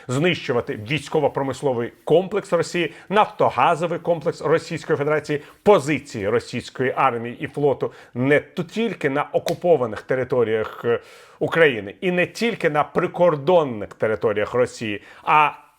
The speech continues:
там, де ці об'єкти є реальною серйозною загрозою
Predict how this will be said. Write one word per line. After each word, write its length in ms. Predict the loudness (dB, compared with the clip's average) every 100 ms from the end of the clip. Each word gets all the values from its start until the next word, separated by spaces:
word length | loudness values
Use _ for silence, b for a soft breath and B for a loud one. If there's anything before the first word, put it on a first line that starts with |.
| 0
там, 340 | 4 4 0 -16 b b
де 420 | 4 4 4 0 _
ці 200 | -6 -2
об'єкти 540 | 0 -2 0 -2 -2 -4
є 220 | 0 0
реальною 760 | 2 0 0 2 2 2 -2 -6
серйозною 680 | -2 -2 0 0 0 -2 -4
загрозою 580 | -2 0 0 0 -2